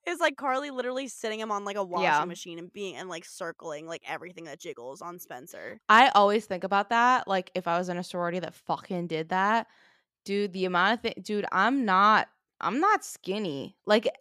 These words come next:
Speaker 2: it w-, like, I just think about my little belly jiggling in front of a bunch of skinny girls, and I'm like, "I think I'd kill <laughs> myself." Like, I actually think I would, like, commit manslaughter against my own
Speaker 1: Yeah.
Speaker 2: persons after that.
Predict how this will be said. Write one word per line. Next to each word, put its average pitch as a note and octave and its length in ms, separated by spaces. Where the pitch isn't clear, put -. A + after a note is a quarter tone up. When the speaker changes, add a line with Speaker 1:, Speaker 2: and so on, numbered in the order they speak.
Speaker 2:
it A#3 80
w-, C4 260
like, C4 220
I A3+ 140
just C#4 220
think C4 160
about D#4 160
my A3+ 120
little G#3 200
belly F#3+ 420
jiggling G3 440
in F#3+ 100
front F#3 180
of F#3 60
a F#3 60
bunch F3+ 240
of F3+ 100
skinny E3+ 320
girls, G#3+ 380
and F#3 100
I'm F3+ 100
like, F3 280
"I A3 80
think C#4+ 200
I'd G4 120
kill F#3+ 180
<laughs> - 20
myself." - 460
Like, A#3 160
I A3 100
actually G3 440
think A3 160
I F#3+ 140
would, F#3+ 120
like, F3+ 240
commit F#3+ 580
manslaughter F#3+ 680
against F3+ 360
my F3 160
own F3 140
Speaker 1:
Yeah. A3+ 100
Speaker 2:
persons F3 640
after D#3+ 360
that. C#3 320